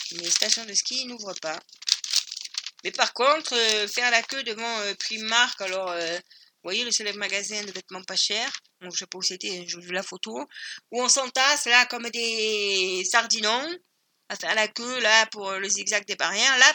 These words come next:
par contre on est autorisé à se coller. Cherchez l'erreur, hein. Et le quinze décembre, on pourra peut-être ouvrir la culture, mais enfin bon. Là donc, il y a soixante euros d'économie.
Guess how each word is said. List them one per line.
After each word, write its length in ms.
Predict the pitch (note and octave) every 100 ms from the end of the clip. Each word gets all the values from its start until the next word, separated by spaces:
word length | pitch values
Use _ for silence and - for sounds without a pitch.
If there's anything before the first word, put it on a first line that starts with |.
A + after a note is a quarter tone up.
| B3+
par 120 | B3
contre 260 | C#4+ D4 C#4
on 100 | A#3+
est 40 |
autorisé 380 | A#3 B3 B3 C#4+
à 80 | C#4+
se 100 | -
coller. 420 | B3+ G#3+ F#3 F3 _ _ _ _
Cherchez 340 | - B3 -
l'erreur, 400 | C#4 A3+ F3+ C3+
hein. 160 | C3 E3 - - - -
Et 100 | G3+
le 80 | A3+
quinze 220 | B3+ A#3+
décembre, 500 | A#3 A#3 D#4 F4 E4+ C#4 B3+
on 40 |
pourra 240 | A3+ B3+ C4+
peut-être 500 | C4 C4 - B3 A#3+
ouvrir 160 | A#3+ B3
la 80 |
culture, 500 | B3 C4+ - E4 D#4+ A#3
mais 120 | A#3+
enfin 220 | A#3+ B3
bon. 240 | B3 B3 A3+ - - - - - - _ _ _ _ _ -
Là 260 | B3+ D4+ C4
donc, 500 | C#4+ B3 G#3 - -
il 80 | -
y 20 |
a 60 | G#3+
soixante 380 | A3 C#4 D#4 C#4+
euros 180 | C#4 C4+
d'économie. 680 | A#3 A#3 A3 G3+ A3 D#4